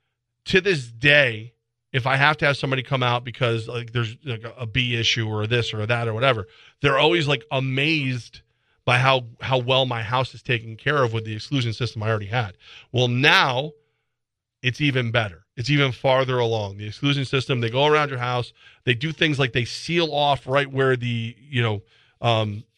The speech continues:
the siding meets the foundation. They seal around the foundation. They go, uh, my attic.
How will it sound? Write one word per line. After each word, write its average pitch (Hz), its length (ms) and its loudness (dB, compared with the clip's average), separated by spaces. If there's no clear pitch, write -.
the 123 100 -2
siding 151 540 2
meets 135 280 -2
the 127 140 0
foundation. 117 680 0
They 104 100 -12
seal 156 380 0
around 135 320 0
the 123 80 -4
foundation. 120 500 -6
They 110 120 -6
go, 131 200 0
uh, 120 180 0
my 143 220 4
attic. 139 360 0